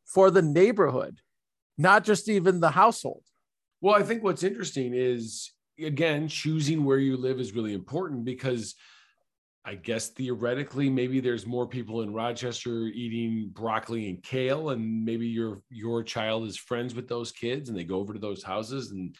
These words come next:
Speaker 2: those sorts of eating habits maybe get reinforced more than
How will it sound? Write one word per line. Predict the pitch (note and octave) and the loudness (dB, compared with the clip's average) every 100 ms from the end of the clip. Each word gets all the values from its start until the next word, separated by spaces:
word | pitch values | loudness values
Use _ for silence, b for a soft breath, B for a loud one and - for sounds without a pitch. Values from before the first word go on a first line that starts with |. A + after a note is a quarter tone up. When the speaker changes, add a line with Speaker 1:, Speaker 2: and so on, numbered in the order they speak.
| _ - | _ 4
Speaker 2:
those | D3+ D3+ | 4 6
sorts | D#3+ D3+ | 4 4
of | B2+ | 0
eating | A#2+ C3+ C#3+ | -4 -2 0
habits | B2+ C3 C#3+ A#2+ | 0 0 0 -2
maybe | B2+ B2+ | -2 -2
get | A#2+ - F2+ | -4 -4 -6
reinforced | B2 B2+ - B2+ A#2+ A2+ - | -4 -4 -4 -2 -2 -4 -8
more | G2 G2 G2 G2+ C3+ D#3+ F3+ C#3+ | -8 -4 -2 -2 -4 -6 -10 -6
than | D3 D3+ D#3 C#3+ | -4 -4 -6 -10